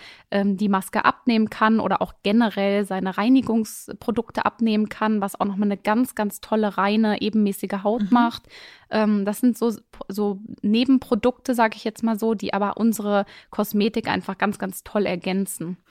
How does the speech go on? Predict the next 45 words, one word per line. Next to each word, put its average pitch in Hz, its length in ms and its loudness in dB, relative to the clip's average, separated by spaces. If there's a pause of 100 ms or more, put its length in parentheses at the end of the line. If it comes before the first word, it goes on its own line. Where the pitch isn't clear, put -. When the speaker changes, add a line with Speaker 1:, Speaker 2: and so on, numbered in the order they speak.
(320)
Speaker 2:
Und 175 120 -6
du 160 80 -6
hast 170 140 -8
ja 175 100 2
auch - 80 -8
gerade 160 300 -4
schon 214 160 -4
gesagt, 185 400 -4
da 139 60 -2
ist - 200 -6
noch, 214 240 -2
ihr 202 100 -6
plant 214 300 -6
noch 262 160 -10
mehr. 190 440 -2
Speaker 1:
Ja, 214 280 6
wir 208 80 0
sind 233 180 4
natürlich 233 440 2
schon, 220 260 0
also 208 340 -2
wir 214 60 0
haben 208 140 2
vor 269 400 2
dem 247 180 4
Launch 220 400 2
tatsächlich 202 560 -8
letztes 214 380 -4
Jahr 220 240 4
schon, 208 460 0
ähm, 202 200 0
an 208 280 0
weiteren 208 420 0
Produkten 214 340 -4
Speaker 2:
Okay, 208 180 -6 (140)
cool. 202 60 -2
Speaker 1:
gearbeitet 196 840 0
und 202 280 -2 (360)
jetzt - 220 -6
kommen 226 280 2
bald 226 320 2
noch, 214 360 -2
ähm, 196 400 -2
andere 247 340 0
Produkte. 262 640 -4